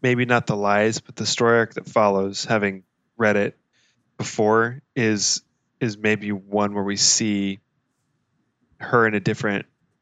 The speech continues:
light and in a way that maybe has started to, that started to grow the character. Um, 'cause she's, I mean, she's, she's part of the, the D C Trinity. You can't have the D C universe without her. Like you,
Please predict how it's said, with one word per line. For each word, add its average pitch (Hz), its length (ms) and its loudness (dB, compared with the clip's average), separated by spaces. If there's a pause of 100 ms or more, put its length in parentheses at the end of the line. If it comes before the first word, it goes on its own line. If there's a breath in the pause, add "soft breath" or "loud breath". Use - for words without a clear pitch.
(120)
light 101 600 -4 (200)
and 104 160 -6
in 98 120 -6
a 95 60 -2
way 98 180 0
that 98 200 -2
maybe 104 240 -2
has 101 300 0
started 101 420 -2
to, 104 220 -2 (140)
that - 160 -6
started 123 360 2
to 117 60 -6
grow 104 160 -2
the - 140 -8
character. - 520 -4 (640)
Um, 95 560 0 (300)
'cause 123 140 -2
she's, 131 560 -2 (720)
I 120 40 -2
mean, 113 60 0
she's, - 240 0 (220)
she's 113 180 -6
part 127 220 4
of 120 60 0
the, 104 160 -4 (140)
the 110 80 -4
D 110 300 -4
C 107 220 -4
Trinity. 104 440 -2
You 98 140 -2
can't 104 320 -4
have 101 260 -2
the 101 60 -20
D 101 180 -4
C - 160 -6
universe 98 420 -6
without 107 340 -2
her. 90 180 -6 (400)
Like 104 180 -4
you, 107 120 -6